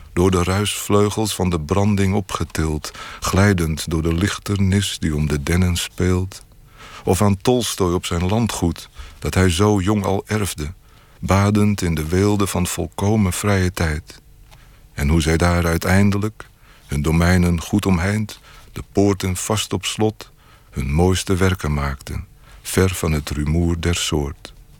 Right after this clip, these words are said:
Ik moet mijn schrijftafel maar plaatsen naast de reuzenvaren, de oudste plant ter wereld, onder de reuzenconifeer,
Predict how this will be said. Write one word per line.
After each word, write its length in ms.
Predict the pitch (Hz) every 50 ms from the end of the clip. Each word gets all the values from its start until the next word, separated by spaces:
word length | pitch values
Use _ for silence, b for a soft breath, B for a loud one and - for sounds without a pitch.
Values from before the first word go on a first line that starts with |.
| B B B B B B B B B B
Ik 160 | B - 73
moet 180 | - 87 90 -
mijn 200 | 87 87 85 78
schrijftafel 760 | - - - 87 87 90 87 - - 90 87 87 - - 85
maar 240 | 82 85 87 85 - -
plaatsen 560 | - 90 92 95 95 - - - 95 92 90
naast 320 | 90 90 90 87 - -
de 100 | 87 90
reuzenvaren, 920 | 90 98 104 104 92 82 82 73 - - 82 80 78 76 76 73 76 73 - B B B B B B B B
de 140 | - - -
oudste 400 | 101 101 104 98 - - - 87
plant 320 | - - 104 101 101 98
ter 180 | - 98 98 95
wereld, 580 | 101 101 98 95 85 82 80 80 - - - B B B B B B B
onder 280 | B 92 98 95 98 92
de 120 | 101 101
reuzenconifeer, 1080 | 98 113 113 110 90 90 82 - - 87 80 78 80 73 - - 73 73 73 71 71